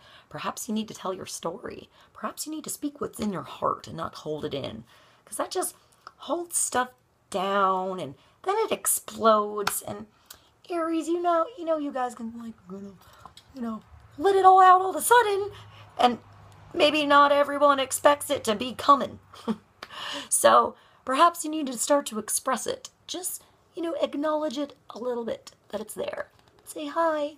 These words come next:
romantic feeling, I feel you. I'm not gonna stuff you away today,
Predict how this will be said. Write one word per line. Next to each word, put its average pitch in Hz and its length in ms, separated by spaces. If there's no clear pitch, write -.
romantic 262 460
feeling, 226 380
I 285 140
feel 269 260
you. 254 440
I'm 262 140
not 277 160
gonna 269 240
stuff - 440
you 254 180
away 220 460
today, 202 580